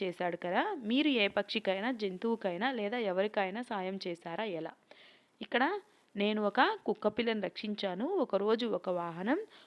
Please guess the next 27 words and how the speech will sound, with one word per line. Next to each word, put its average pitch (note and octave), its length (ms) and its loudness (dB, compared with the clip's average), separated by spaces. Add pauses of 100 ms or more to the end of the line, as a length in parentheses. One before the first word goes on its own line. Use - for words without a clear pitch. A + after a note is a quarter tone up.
(120)
కుక్క G#3+ 280 2
కాలును G#3 440 2
ఢీకొట్టింది. F#3 760 0 (520)
అప్పుడు A#3+ 240 2
నేను G3+ 300 2
దాని F#3 300 0 (100)
కాలుకి G#3 440 -2
కట్టు F3 220 -6
కట్టాను. F#3 500 -2 (140)
ఇంటి G#3 260 -2
దగ్గరికి A3+ 400 0
తీసుకొని G3+ 360 -6
పోయి G#3 260 -4 (120)
పాలు F3+ 240 -2
పోశాను. F#3 540 -2 (400)
అప్పటి B3 380 2
నుంచి A3 260 0 (100)
అది G3+ 200 0
నాతోనే G#3+ 380 0
ఉండిపోయింది. F#3+ 800 -2
కాలు G3+ 240 2 (100)
కూడా F#3+ 200 2
దెబ్బ F3 300 0 (480)
మానిపోయింది. F#3 880 -2 (460)
ఓకేనమ్మా? A3 400 -4 (600)
సాధనా G3 340 4
పత్రం G#3+ 340 0